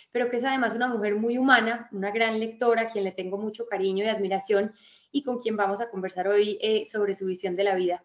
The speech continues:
Clau, bienvenida, qué alegría compartir este espacio contigo.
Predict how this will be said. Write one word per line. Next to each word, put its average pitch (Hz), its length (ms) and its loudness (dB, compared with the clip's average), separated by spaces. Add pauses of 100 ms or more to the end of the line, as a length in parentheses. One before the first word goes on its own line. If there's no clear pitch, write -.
(140)
Clau, 240 200 4
bienvenida, 254 600 2
qué 226 80 -2
alegría 233 440 0
compartir 196 680 0
este 220 240 -6
espacio 220 340 -4
contigo. 196 420 -4